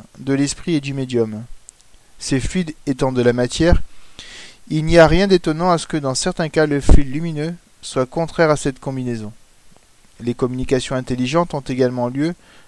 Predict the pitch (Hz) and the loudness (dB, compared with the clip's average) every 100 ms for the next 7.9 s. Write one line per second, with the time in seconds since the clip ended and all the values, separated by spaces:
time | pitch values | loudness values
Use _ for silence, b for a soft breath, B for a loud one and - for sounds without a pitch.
0 | b 151 151 151 175 160 - 165 175 147 | b 2 4 2 -2 -4 -4 -4 -6 -4
1 | 135 131 - - 180 - 135 131 127 117 | -4 -4 -6 -8 -6 -4 -6 -4 -4 -4
2 | 107 107 - - _ _ _ - - _ | -4 -6 -12 -20 _ _ _ -20 -20 _
3 | _ _ _ _ - B B B B B | _ _ _ _ -20 B B B B B
4 | B B 165 160 233 233 208 165 151 208 | B B -4 0 0 2 4 4 2 -2
5 | 202 151 143 135 160 165 185 - - - | 0 -2 -4 -6 0 2 2 2 0 -2
6 | 143 - 185 180 180 - 190 185 143 143 | -8 -4 -2 -2 -4 -8 -8 -6 -4 -2
7 | - 151 151 139 127 - 123 123 | -2 -2 -2 -2 -4 -8 -14 -14